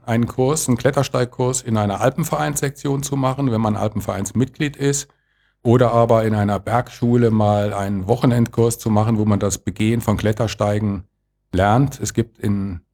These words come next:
bei vielen Bergschulen auch, äh, Anfängerkurse, wo es um, äh,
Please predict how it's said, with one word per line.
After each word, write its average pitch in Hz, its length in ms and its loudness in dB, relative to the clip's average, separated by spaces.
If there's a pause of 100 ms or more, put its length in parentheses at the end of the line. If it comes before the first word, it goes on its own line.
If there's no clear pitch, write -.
(120)
bei 90 100 -2
vielen 110 280 0
Bergschulen 104 840 -2
auch, 104 440 -4
äh, 90 400 -2 (1000)
Anfängerkurse, 107 1200 -2 (340)
wo 107 200 6
es 110 160 2
um, 98 480 -2
äh, 92 440 -6